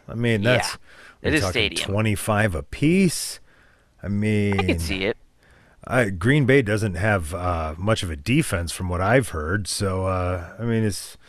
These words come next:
Speaker 1: seems like twenty-five is, is doable. I mean, I guess if I, if I had to take the over on one, I'd be inclined to lean that way for this game.
Speaker 2: Yeah, uh,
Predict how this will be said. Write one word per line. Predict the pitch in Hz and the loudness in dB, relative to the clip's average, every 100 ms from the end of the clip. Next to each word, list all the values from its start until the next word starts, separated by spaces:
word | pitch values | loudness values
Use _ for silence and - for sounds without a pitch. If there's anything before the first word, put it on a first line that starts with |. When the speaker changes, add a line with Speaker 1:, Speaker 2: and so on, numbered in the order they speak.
| - - - | -20 -20 -12
Speaker 1:
seems | 87 123 | -4 2
like | 120 98 | 4 2
twenty-five | - 85 110 117 - 110 139 165 98 | -4 -4 0 0 0 -2 2 2 2
is, | 92 76 | -2 -4
is | 92 95 76 | -6 -6 -2
doable. | 120 156 110 113 131 - | 2 4 4 2 0 -2
I | 98 | 0
mean, | 110 107 | 2 2
I | 110 | 4
guess | 117 117 120 | 4 2 4
if | 113 - | 2 4
I, | 110 | 4
if | 113 110 98 120 104 | 4 4 2 -2 -2
I | 110 | 4
had | 123 107 | 4 4
to | |
take | 101 123 90 | 0 -2 0
the | 104 | 2
over | 110 98 107 | 2 2 2
on | 104 92 | 2 2
one, | 113 117 | 2 2
I'd | 95 85 | 0 -2
be | 95 | -4
inclined | 90 - 107 92 | -4 -4 -2 -2
to | 90 | -2
lean | 82 98 92 | -2 -2 -2
that | 87 - | -4 -4
way | 90 90 87 - _ _ | -2 -2 -4 -8 _ _
for | 85 | -4
this | 95 - | -2 -2
game. | 92 85 92 - _ _ _ _ _ _ _ _ - | -2 -2 -4 -6 _ _ _ _ _ _ _ _ -8
Speaker 2:
Yeah, | 113 117 113 113 | 0 2 2 0
uh, | 110 107 101 95 | 0 0 0 -2